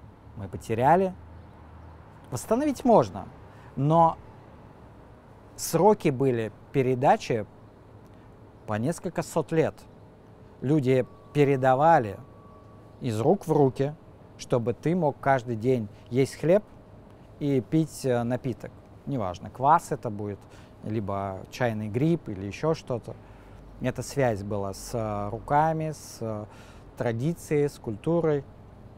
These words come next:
И этих связей очень много. Вот мы о них,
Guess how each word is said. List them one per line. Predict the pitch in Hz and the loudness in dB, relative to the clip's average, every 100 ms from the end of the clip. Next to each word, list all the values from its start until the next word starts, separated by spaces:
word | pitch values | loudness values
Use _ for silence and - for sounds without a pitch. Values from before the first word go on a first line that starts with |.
| - - - - - - - - - - - - - - | -20 -20 -20 -20 -20 -20 -20 -20 -20 -20 -20 -20 -20 -6
И | 135 | -4
этих | 123 - | -4 -4
связей | 143 139 131 | 0 0 0
очень | - 135 | -2 -4
много. | 120 92 - - - - - - - - | -4 -6 -12 -20 -20 -20 -20 -20 -20 -12
Вот | 110 107 - | -8 -8 -8
мы | 123 135 135 | -6 -4 -4
о | 107 | -4
них, | 113 113 | -6 -10